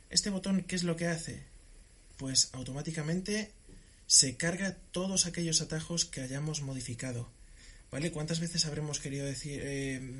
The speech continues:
habremos dicho, "Jolín, es que quiero, quiero poner N V D A con los ajustes por defecto y se pone la configuración sola, pero los gestos no"? O me gustaría,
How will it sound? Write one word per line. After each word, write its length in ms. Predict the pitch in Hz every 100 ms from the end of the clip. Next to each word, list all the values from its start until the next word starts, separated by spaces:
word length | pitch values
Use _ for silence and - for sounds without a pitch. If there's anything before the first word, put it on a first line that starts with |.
| 135 - - - - -
habremos 320 | 143 143 143
dicho, 440 | 143 - 139 - 117 113 -
"Jolín, 240 | - 156 160
es 100 | 151
que 140 | 175
quiero, 340 | - 185 185 175 - - - - -
quiero 180 | 160 170
poner 240 | 175 170
N 120 | 165 165
V 120 | 160
D 100 | 160
A 140 | 160
con 120 | 160 156
los 140 | 151
ajustes 320 | 156 156 160
por 160 | - 139
defecto 720 | 139 190 190 - 214 226 -
y 240 | - 143
se 140 | 131 -
pone 180 | 147 160
la 80 |
configuración 540 | 151 156 156 147 - 139
sola, 280 | 170 175 185
pero 180 | 156
los 200 | 135 123
gestos 400 | - 156 - 139
no"? 300 | 139 143 127 - - - - -
O 100 | 135
me 80 | 139
gustaría, 720 | 135 131 127 151 165 165 160